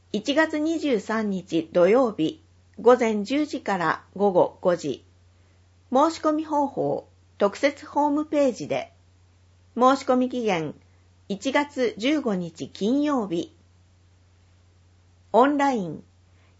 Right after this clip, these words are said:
イベント当日までの流れ。特設ホームページで企業の情報をチェック。一月十五日金曜日まで、興味のある企業に申し込み。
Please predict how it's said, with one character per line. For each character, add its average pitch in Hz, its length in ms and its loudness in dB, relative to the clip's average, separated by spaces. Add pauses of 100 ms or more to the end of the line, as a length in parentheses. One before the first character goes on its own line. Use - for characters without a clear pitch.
イ 196 100 0
ベ 254 140 4
ン 320 100 -4
ト 302 120 -4
当 302 220 2
日 285 220 -6
ま 277 160 -2
で 240 80 -2
の 170 140 -4
流 143 160 -6 (120)
れ。 - 240 -4 (1080)
特 202 180 -2
設 277 300 0
ホ 285 160 0
ー - 20 0
ム 302 160 -2
ペ 302 200 0
ー 285 40 -2
ジ 208 160 -10
で 175 360 0
企 294 200 -6
業 320 240 0
の 165 260 -4
情 190 240 2
報 277 320 2
を 240 80 4
チ 240 160 -2
ェ - 40 -2
ッ 247 40 -10 (120)
ク。 - 240 0 (1200)
一 214 200 -2
月 302 280 2
十 302 220 0
五 277 120 0
日 220 500 -2
金 277 240 -2
曜 311 200 0
日 247 100 0
ま 180 160 -4
で、 147 300 -2 (440)
興 320 220 2
味 262 140 0
の 185 180 0
あ 202 100 2
る 170 300 -2
企 240 220 -8
業 254 180 4
に 156 140 -4
申 123 80 -8 (220)
し - 120 -10
込 190 160 -4
み。 180 220 -8